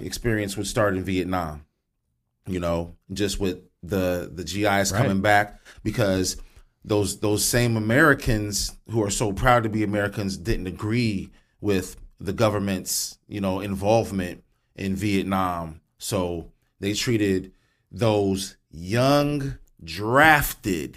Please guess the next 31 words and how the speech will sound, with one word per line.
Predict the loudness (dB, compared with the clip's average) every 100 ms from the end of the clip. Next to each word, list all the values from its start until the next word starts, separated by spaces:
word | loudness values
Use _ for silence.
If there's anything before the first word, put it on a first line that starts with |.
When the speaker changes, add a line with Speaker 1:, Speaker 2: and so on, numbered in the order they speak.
| -8
Speaker 2:
Right. | -2 0 0 -4 _ _ -10
Speaker 1:
not | 0 4 4 4 -4
volunteer, | -4 0 2 0 -2 -4 4 6 6 4 0 -8 _
but | -8 -4
young | 0 2 0
drafted. | -4 -2 4 4 4 0 0
And | 0 -2
I |
could | -4 -6
say | -2 0 0 0
eighteen, | -2 -4 -6 -4 -2 0
nineteen, | 0 -2 -4 -6
'cause | -6 -4
my | -4
dad | 0 2 2 2
went | -2
at | -2
that | -2 -2
age. | -2 -4 -8 -16 -20 _ _
Young | -2 0 0 2
men, | 2 2 0 -4 -12 _ -6
when | 0
they | 0
came | -2 -2 0 0
back, | 2 2 0
they | -2
stripped | 0 2 2 0 -2
them | -10
from | -4 -2
their | -2 -2
homes, | -2 -4 -6